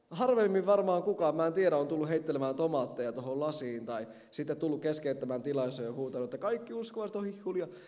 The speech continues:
Ei varmaan ole ollut, mutta taas seurakuntien sisällä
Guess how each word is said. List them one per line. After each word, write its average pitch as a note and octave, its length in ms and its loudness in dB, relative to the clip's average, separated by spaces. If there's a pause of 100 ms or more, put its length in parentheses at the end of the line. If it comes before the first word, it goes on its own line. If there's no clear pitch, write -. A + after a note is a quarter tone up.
(160)
Ei G3 160 2
varmaan F#3+ 420 4
ole F#3+ 180 4
ollut, F#3 220 4
mutta F3 260 -2 (320)
taas B3+ 420 2
seurakuntien A3+ 680 4
sisällä C3+ 600 -2